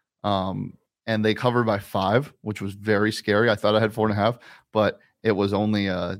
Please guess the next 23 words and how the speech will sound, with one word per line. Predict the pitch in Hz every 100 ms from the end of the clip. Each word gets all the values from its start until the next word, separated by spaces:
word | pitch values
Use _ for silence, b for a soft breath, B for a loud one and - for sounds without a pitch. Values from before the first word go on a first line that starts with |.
| 104
two. | 113 127 196 - -
Uh, | 101 95 - _ 117
they, | 156
they're | 156 233
a |
good | 220 202
team. | 156 139 101
I, | - 127
I, | 98 123 104
they're | 131 165
one | 190
of |
my | 175
favorite | 139 143 131
teams | 131 120
to | 107
watch | 101 104 98 - b b _
right | 104 101
now. | 101 98 95 -
Um, | 98 90 101
they |
have | 107 107
some | 113 98